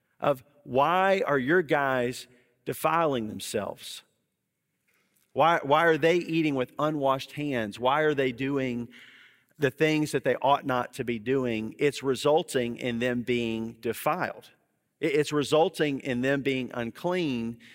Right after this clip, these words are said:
I, you might even say the language we're using today, it's resulting in them being kind of broken.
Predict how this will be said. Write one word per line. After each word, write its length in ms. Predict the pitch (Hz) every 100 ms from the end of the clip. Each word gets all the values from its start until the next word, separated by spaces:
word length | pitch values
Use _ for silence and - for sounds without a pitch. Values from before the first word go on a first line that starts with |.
| - - _ _ _
I, 420 | - - 107 - -
you 100 | 170
might 220 | 170 175
even 160 | 160 147
say 280 | 175 156
the 300 | 147 135 123
language 380 | 131 147 160 139
we're 60 | 147
using 180 | 147 143
today, 220 | 170 160
it's 260 | - 139
resulting 480 | 151 120 156 175 180
in 80 | 156
them 260 | 143 135 147
being 300 | 143 160 156
kind 180 | 180
of 80 | 175
broken. 440 | 139 190 233 -